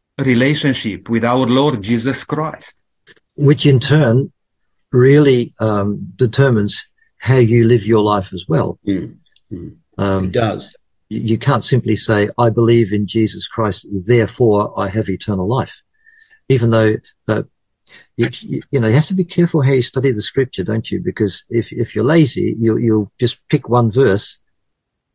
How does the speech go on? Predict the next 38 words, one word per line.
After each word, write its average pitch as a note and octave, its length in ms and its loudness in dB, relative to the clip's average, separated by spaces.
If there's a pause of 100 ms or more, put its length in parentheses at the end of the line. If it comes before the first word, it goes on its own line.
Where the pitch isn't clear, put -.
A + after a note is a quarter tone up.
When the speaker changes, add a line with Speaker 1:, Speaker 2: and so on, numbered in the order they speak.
(140)
Speaker 2:
and A2 340 0
it A#2+ 140 2
would A2+ 160 0
appear C#3+ 240 0
to A2+ 120 -8
say G#2+ 440 -2
that's A2 240 -2
all G#2 180 2
you F#2 80 0
have G#2 200 -4
to G#2+ 80 -6
do B2+ 120 0
is G2 220 2
believe G#2 320 0
in G2+ 100 -2
Jesus G2 360 -4
Christ - 460 -6 (400)
and G2+ 200 0
therefore G#2+ 340 2
you G2+ 180 2
will G2+ 100 2
have G2 180 -6
eternal G2 340 -4
life. B2+ 300 -6 (500)
But, G#2 300 -4
um, G2 220 0 (800)
I A2+ 80 2
think C#3 220 0
if B2 140 -4
we A#2 80 0
go A2+ 140 0
back A2+ 220 -4
to G2+ 360 0 (500)
how, G2+ 200 -6
how G2 220 -4
Jesus C3 600 0 (140)
unpacks F#2+ 500 -4
that, F#2 280 -6